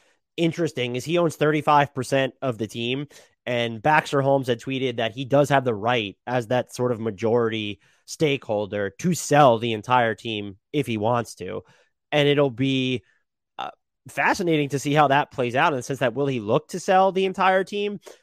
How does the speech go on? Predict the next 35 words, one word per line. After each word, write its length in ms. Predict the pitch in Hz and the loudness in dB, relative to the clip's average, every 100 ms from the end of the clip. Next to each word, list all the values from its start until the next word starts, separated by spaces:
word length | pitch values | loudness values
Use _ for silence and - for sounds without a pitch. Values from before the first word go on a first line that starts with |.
| _ | _
I 100 | 180 | 2
think 140 | 226 | 4
he 100 | 156 | 2
might, 360 | 120 123 113 - _ - | -2 0 0 -2 _ -6
just 180 | 135 | -4
because 420 | 143 147 139 104 - _ | -2 2 0 0 -14 _
theoretically 680 | - 160 127 143 143 139 131 | -2 0 2 2 0 -2 -4
it 80 | 123 | -4
should 180 | 120 98 | -8 -6
probably 340 | 123 143 147 | -2 -2 -2
drum 320 | 101 117 123 | -6 -8 -2
up 180 | 139 131 _ - | -2 -2 _ -16
the 380 | 110 110 107 - _ _ - | -12 -8 -10 -12 _ _ -4
total 340 | 147 151 135 | 2 2 0
cost 520 | - 127 123 143 - _ | -4 0 2 0 -4 _
of 160 | 135 123 | -4 -2
the 120 | 123 | -4
Suns, 440 | - 117 131 170 | -4 -2 -2 -2
which 160 | 127 117 | -6 -4
then 240 | 131 123 107 | -2 -2 -6
drums 420 | 120 123 120 104 | -4 -2 -2 -4
up 220 | 120 127 104 | -2 -4 -8
the 400 | 113 113 110 98 _ _ _ _ - | -10 -8 -10 -12 _ _ _ _ -6
total 540 | 135 131 127 120 117 | 0 2 4 2 0
money 560 | 113 127 117 127 160 165 _ _ 110 | -2 -2 -2 -2 -6 -10 _ _ -6
that, 440 | 139 123 113 110 - _ _ _ _ _ _ - | 0 2 2 0 -4 _ _ _ _ _ _ -8
uh, 220 | 62 - - _ - | -8 -8 -16 _ -16
Sarver 420 | 139 147 143 139 | -2 2 2 2
himself 440 | 127 - 117 151 - _ - | -2 -2 2 2 0 _ -6
is 160 | 143 | -6
getting. 420 | 107 117 143 190 151 | -2 -2 0 -2 -4
And 100 | 127 | -4
so 360 | 139 123 123 | 0 2 0
if 180 | 123 - | -2 -10
you're 440 | 117 156 175 175 | 0 2 2 0